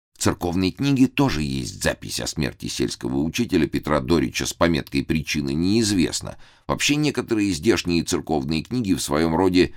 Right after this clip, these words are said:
раритет», продолжал Карл Иванович. Вот в том году, когда был похоронен ваш родственник, значится много умерших, всё больше молодёжь, и все с пометкой «Причина неизвестна»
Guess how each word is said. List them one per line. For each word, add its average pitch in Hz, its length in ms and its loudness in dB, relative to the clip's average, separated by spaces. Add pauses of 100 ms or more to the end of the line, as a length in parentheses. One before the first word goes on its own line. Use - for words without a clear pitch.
(160)
раритет», 85 920 2 (160)
продолжал 55 500 -2
Карл 53 380 -2
Иванович. 50 480 -8 (180)
Вот 101 220 2
в - 140 -20
том 98 340 4
году, 104 360 4
когда 85 320 0
был 82 220 2
похоронен 80 560 2
ваш 73 300 0
родственник, 80 580 0
значится 92 480 -2
много 101 440 4
умерших, 76 600 0
всё - 160 0
больше 98 300 -2
молодёжь, 110 600 2 (300)
и 76 160 0
все 127 400 2
с - 80 -2
пометкой 92 680 2
«Причина 95 640 0
неизвестна» 95 960 2